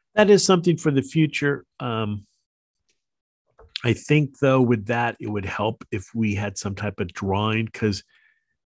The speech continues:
'cause microbial ecology and diversity, I've, I've really gotta figure out how to s-, how to do that if I don't have some props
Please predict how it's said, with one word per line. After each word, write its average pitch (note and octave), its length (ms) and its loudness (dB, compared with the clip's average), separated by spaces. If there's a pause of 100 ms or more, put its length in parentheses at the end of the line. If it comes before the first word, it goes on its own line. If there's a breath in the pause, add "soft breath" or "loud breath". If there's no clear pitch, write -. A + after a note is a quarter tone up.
(120)
'cause A2+ 220 2
microbial C3+ 640 2
ecology B2 680 0
and G#2 120 -4
diversity, G#2+ 880 -2 (840)
I've, A2 300 -8
I've A#2 140 0
really A#2 180 4
gotta G2+ 200 -4
figure G#2 280 -4
out G2 140 -2
how G2 160 -2
to G2 60 -2
s-, - 240 -8
how - 180 -4
to G2 80 -4
do A2+ 320 0
that G2 360 -2
if - 180 -8
I G#2 80 0
don't F#2 260 -4
have F2+ 320 -8
some F2+ 260 -12
props - 580 -10